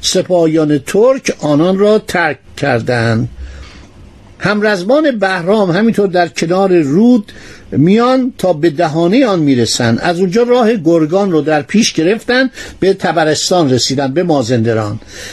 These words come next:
سپس با حرکت در کرانه دریا به دیلم رسیدن. اه، در کنار دریا اگر به دیلم می‌رسیدن، باید به گیل برسن. احتمالاً این از نظر، به اصطلاح، جغرافیایی ما باید بگیم به سرزمین گیل رسیدن.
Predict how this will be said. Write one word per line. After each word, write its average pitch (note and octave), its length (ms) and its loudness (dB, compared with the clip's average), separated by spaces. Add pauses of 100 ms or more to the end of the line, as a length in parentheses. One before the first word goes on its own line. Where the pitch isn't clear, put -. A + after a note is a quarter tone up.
(140)
سپس C4 460 -2
با F#3+ 180 0
حرکت F3+ 460 -2
در F3 160 0
کرانه E3+ 600 0
دریا D#3 460 0
به G#3+ 140 0
دیلم D3+ 520 0
رسیدن. A2 580 -2 (840)
اه، C3 200 0
در F#3+ 240 0
کنار F#3+ 460 2
دریا F#3 400 0
اگر F3+ 240 0
به E3+ 140 0
دیلم F3 380 0
می‌رسیدن، E3+ 360 0
باید A#3 200 0
به G3+ 100 0
گیل F3 360 2
برسن. B2+ 480 -2
احتمالاً F#3+ 680 0 (400)
این G3 240 2
از D3+ 240 -2
نظر، E3 240 0
به D#3+ 320 2
اصطلاح، D#3+ 220 -2
جغرافیایی D#3 640 0
ما A3 120 0
باید A3 160 2
بگیم G#3+ 180 2
به F3+ 120 0
سرزمین D#3+ 580 0
گیل D#3 420 0
رسیدن. B2+ 420 -2